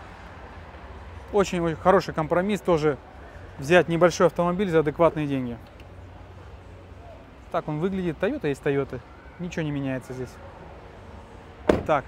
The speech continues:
и, конечно же, есть у нас Toyota Corolla, просто X S E комплектация. Здесь у нас тоже ничего не поменялось. Блин, я не знаю, что про Toyota говорить. Ну, ну что скажешь, Toyota. И всё. Просто Toyota. Так, давайте щас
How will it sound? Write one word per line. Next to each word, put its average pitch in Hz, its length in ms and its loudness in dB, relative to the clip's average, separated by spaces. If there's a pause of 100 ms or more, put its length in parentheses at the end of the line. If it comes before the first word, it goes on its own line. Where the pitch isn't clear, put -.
(160)
и, 214 140 -4
конечно 190 420 0
же, 156 140 -4
есть 165 280 0
у 151 40 -4
нас 160 320 2 (540)
Toyota 151 460 0
Corolla, 151 460 6
просто 147 420 -2 (480)
X 196 240 -4
S 185 180 2
E 196 100 -2
комплектация. 156 800 0
Здесь 139 240 -4
у 143 40 -6
нас 131 80 -6
тоже 139 220 -4
ничего 139 160 -8
не 143 60 -6
поменялось. 180 580 -4
Блин, 139 380 2
я 202 100 2
не 226 80 2
знаю, 190 240 4
что 156 100 -2
про 165 140 0
Toyota 185 280 6
говорить. 151 360 6
Ну, 190 180 0 (680)
ну 185 100 -6
что 196 140 4
скажешь, 135 300 0 (180)
Toyota. 165 420 2 (1160)
И 175 80 -4
всё. 143 320 0 (400)
Просто 202 260 4
Toyota. 131 440 -2 (840)
Так, 131 160 -2
давайте 170 280 4
щас - 260 -8